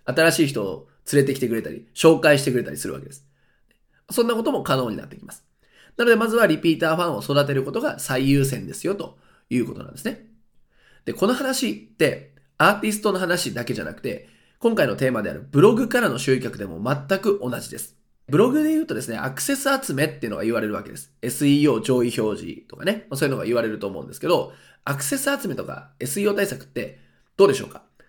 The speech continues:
そもそも大変じゃないですか？それ言ったら元も子もないですけど、うん、皆さん頭の中でやっぱり、そりゃアクセス集めれば苦労しないよと思っています。実際、スモールビジネスの話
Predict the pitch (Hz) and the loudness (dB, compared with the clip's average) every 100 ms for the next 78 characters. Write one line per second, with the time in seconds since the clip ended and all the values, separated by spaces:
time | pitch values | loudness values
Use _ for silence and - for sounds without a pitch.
0 | _ _ - 202 247 247 180 - - - | _ _ -2 2 2 2 0 -2 -10 -2
1 | 190 214 - 196 214 196 120 - 165 - | 0 0 -2 -2 -2 -2 -4 -2 -4 -4
2 | _ _ _ _ _ _ _ _ _ _ | _ _ _ _ _ _ _ _ _ _
3 | - 170 180 180 139 113 123 123 127 113 | 2 8 8 8 4 2 -2 -2 -2 -2
4 | 110 120 - 98 90 - - - - - | -2 -4 -4 -8 -10 -12 -20 -20 -20 -20
5 | - - 95 87 92 - 135 196 294 135 | -14 -8 -6 -6 -8 -8 -2 0 2 0
6 | - - - 175 190 196 202 85 101 - | -2 -8 -2 2 2 0 -2 -2 -2 -2
7 | 202 117 - - - _ _ - 156 196 | -2 -2 -4 -10 -20 _ _ -2 0 4
8 | 262 226 - 311 247 160 151 156 156 120 | 2 0 -4 -2 2 0 0 0 2 0
9 | - 147 143 135 113 110 80 - _ - | 0 2 2 0 -2 -4 -6 -12 _ 2
10 | 175 - 127 190 202 - - 107 - - | 2 2 -2 -2 -4 -8 -10 -10 -10 -14
11 | _ _ _ 139 139 175 117 - - 156 | _ _ _ -6 0 2 2 -2 -6 0
12 | 147 151 147 127 101 104 110 - 87 | 0 0 -2 -4 -6 -6 -6 -6 -10